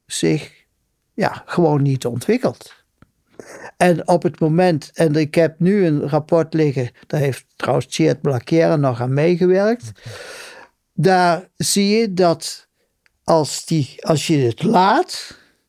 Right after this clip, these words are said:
Speaker 1: en dat hebben ze aan de Wur ook gedaan,
Speaker 2: Mhm.
Speaker 1: hè, dan zie je dat de erfelijke eigenschappen van varroa zich gaan aanpassen. Heel apart,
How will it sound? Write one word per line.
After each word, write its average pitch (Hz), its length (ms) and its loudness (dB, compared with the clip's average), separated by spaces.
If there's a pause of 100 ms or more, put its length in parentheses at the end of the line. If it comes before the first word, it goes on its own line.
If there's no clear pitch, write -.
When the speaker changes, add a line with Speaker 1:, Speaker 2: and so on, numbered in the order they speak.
(240)
Speaker 1:
en 139 140 -4
dat 139 140 -6
hebben 135 220 -2
ze 127 360 -6
aan 139 220 -2
de 120 80 0
Wur 131 240 2
ook 180 240 0
gedaan, 220 400 2
Speaker 2:
Mhm. 98 220 -6
Speaker 1:
hè, 254 160 2 (500)
dan 139 160 -2
zie 190 220 0
je 196 80 2
dat 156 160 0
de - 180 -4 (100)
erfelijke 254 500 0
eigenschappen 196 720 0
van 139 360 -2
varroa 208 920 0 (480)
zich - 280 0
gaan 147 320 0
aanpassen. 165 800 -4 (1200)
Heel 185 280 2
apart, 190 500 -2